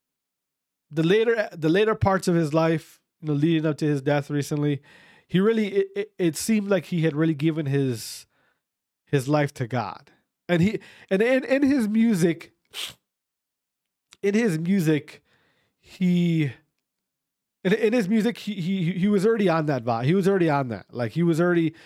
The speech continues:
about God, praying, and even, even when he was at his height, when he was, like, the biggest rapper in the world,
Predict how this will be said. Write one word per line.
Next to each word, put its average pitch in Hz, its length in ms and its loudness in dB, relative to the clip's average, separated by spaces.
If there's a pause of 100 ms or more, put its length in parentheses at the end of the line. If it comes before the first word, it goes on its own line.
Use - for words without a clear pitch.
(220)
about 147 460 -2
God, 147 500 0
praying, 143 480 0
and 131 200 -4 (260)
even, 208 260 0
even 220 260 2
when 214 100 2
he 196 80 4
was 180 120 2
at 165 80 2
his 151 100 -2
height, 160 320 0
when 139 120 -8
he 139 100 0
was, 139 160 0
like, 131 140 -2 (280)
the 147 80 0
biggest 139 320 0
rapper 135 240 -2
in 127 80 -8
the 127 60 -8
world, 123 340 -2